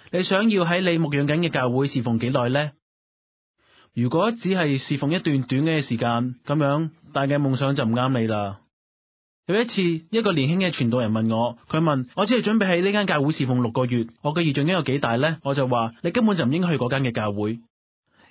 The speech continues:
而我哋淨係成日高估咗我哋自己喺一段短嘅時間可以做到嘅事，就係低估咗我哋可以用一段長時間可以做到嘅事。而你亦都應該誠實睇睇住喺你附近嘅鄰居，或者係社區，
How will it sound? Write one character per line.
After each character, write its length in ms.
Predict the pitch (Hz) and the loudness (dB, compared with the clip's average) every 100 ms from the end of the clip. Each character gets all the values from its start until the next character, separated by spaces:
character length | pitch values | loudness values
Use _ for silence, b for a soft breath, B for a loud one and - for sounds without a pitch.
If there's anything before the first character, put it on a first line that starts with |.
| b | b
而 100 | 139 | -2
我 140 | 139 180 | 0 0
哋 120 | 156 | -2
淨 160 | 147 127 | -2 -4
係 40 | |
成 140 | 123 | -4
日 40 | 104 | -4
高 160 | 185 | -2
估 160 | 175 160 | 0 0
咗 120 | 147 | 0
我 80 | 143 | 0
哋 100 | 127 | 0
自 160 | 120 120 | -2 -2
己 0 | |
喺 580 | 131 135 - - 196 | -4 -4 -12 -6 -2
一 20 | 233 | 0
段 200 | 180 151 | 0 0
短 140 | 143 | 0
嘅 80 | 185 | -2
時 160 | 139 117 | -2 -2
間 180 | 127 | -2
可 140 | 127 151 | 0 -2
以 40 | |
做 140 | 131 113 | -2 -2
到 100 | 120 | -2
嘅 140 | 120 | -4
事， 280 | 107 107 104 _ _ _ B B B B | -4 -6 -8 _ _ _ B B B B
就 120 | 147 | -2
係 160 | 143 185 | 0 0
低 40 | |
估 160 | 160 143 | 0 -2
咗 120 | 131 | 0
我 260 | 131 143 147 | 0 -2 -2
哋 140 | 139 | 0
可 140 | 156 165 | 0 0
以 20 | |
用 100 | 160 | 0
一 20 | |
段 180 | 165 127 | -2 -2
長 260 | 135 120 117 | 0 -2 -2
時 180 | 113 | -2
間 200 | 113 127 | -2 -4
可 140 | 123 147 | -2 -4
以 60 | |
做 140 | 127 117 | -2 -2
到 80 | 117 | -2
嘅 140 | 120 | -4
事。 240 | - 92 - _ _ _ _ b b b | -6 -10 -12 _ _ _ _ b b b
而 0 | |
你 180 | 131 175 | -2 0
亦 60 | 190 | 0
都 140 | 214 | 0
應 180 | 226 226 | 2 2
該 120 | 214 | 0
誠 340 | 208 - 107 107 | -2 -2 -4 -2
實 200 | 117 - - | -6 -6 -6
睇 100 | 196 | -2
睇 200 | 214 226 | -2 -2
住 140 | 175 | 0
喺 120 | 180 | 0
你 100 | 190 | 0
附 180 | 165 143 | -2 -2
近 160 | 127 123 | 0 0
嘅 140 | 127 | 0
鄰 260 | 123 104 113 | 0 -2 0
居， 320 | 165 165 - | 0 -2 -4
或 100 | 147 | -6
者 120 | 135 175 | -2 -2
係 80 | 135 | -2
社 300 | - 117 131 | -4 -4 -2
區， 400 | 170 160 156 | -2 -2 -4